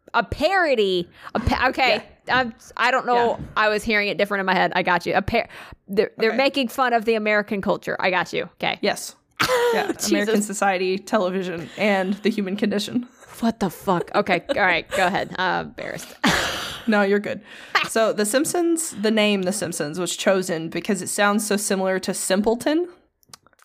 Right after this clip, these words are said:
Speaker 2: which is just, in case you don't know, a person who is foolish and their actions are typically the subjects of stories. Like How to Be a Wise Person, you would tell a story about somebody that does something unwise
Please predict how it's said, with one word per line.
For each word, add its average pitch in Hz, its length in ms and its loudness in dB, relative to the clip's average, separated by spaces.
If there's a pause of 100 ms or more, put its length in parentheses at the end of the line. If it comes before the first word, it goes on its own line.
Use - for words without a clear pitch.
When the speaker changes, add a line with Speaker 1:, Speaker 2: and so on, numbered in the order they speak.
(160)
Speaker 2:
which 196 280 2
is 185 460 2
just, 196 360 0
in 156 460 -2
case 233 260 0
you 220 60 0
don't 185 160 2
know, 156 240 -2
a - 100 0
person 208 500 2
who 190 300 0
is 175 280 -2
foolish 226 640 -2 (240)
and 196 160 0
their 185 160 0
actions 190 600 -2
are 170 280 0
typically 185 420 -2
the 185 100 -8
subjects 180 500 0
of 165 200 -2
stories. 147 600 -2
Like 147 300 -2
How 196 260 0
to 196 140 -2
Be 190 180 -2
a 175 60 2
Wise 165 320 2
Person, 262 560 -2
you 190 160 0
would 190 120 -2
tell 190 220 2
a 175 40 0
story 180 340 0
about 160 240 0
somebody 160 320 -4
that 160 160 -4
does 160 160 -4
something 175 320 -4
unwise 147 640 -2